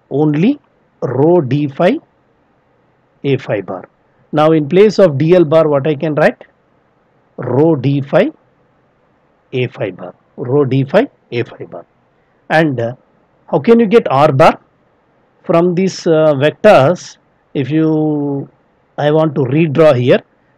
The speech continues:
this is the one vector which is, uh, uh, having the magnitude as h and the direction along positive z.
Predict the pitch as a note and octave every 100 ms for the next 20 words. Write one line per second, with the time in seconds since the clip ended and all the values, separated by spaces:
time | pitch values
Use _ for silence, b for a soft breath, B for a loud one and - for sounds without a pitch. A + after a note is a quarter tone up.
0 | - C3+ E3+ G3 E3+ D3+ D#3 F3+ D3 C#3
1 | - F3+ E4+ - C#3 D#3+ D3 B2 B2+ B2+
2 | C3+ C#3 _ _ _ _ _ - C3+ C3+
3 | B2+ D3+ D3 D#3+ C#3+ C3+ B2 C3+ A#2+ D3+
4 | C#3 F3 D#3 D3+ A#2 C3+ B2 A2 A2+ G2+
5 | - - - - - _ _ _ _ -
6 | C#3 C#3+ C3+ A#2 B2+ C3+ C3+ C#3+ B2+ C3
7 | B2+ B2+ A#2+ B2 C3 C3 D#3+